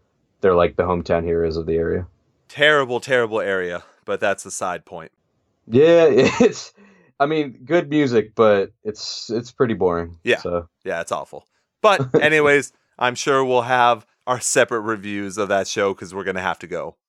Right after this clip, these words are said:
Speaker 2: for sure. But
Speaker 1: Absolutely.
Speaker 2: really, man, that is the end of Scene News. I can't believe it.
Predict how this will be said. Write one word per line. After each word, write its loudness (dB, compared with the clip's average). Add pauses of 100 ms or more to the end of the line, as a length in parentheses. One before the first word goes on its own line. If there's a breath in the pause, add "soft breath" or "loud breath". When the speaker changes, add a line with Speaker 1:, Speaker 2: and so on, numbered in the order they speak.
Speaker 2:
for -12
sure. -10 (280)
But 2
Speaker 1:
Absolutely. -10 (260)
Speaker 2:
really, 2
man, 0
that 2
is -6
the -8
end -6
of -4
Scene -10
News. -8
I -2
can't -10
believe -8
it. -20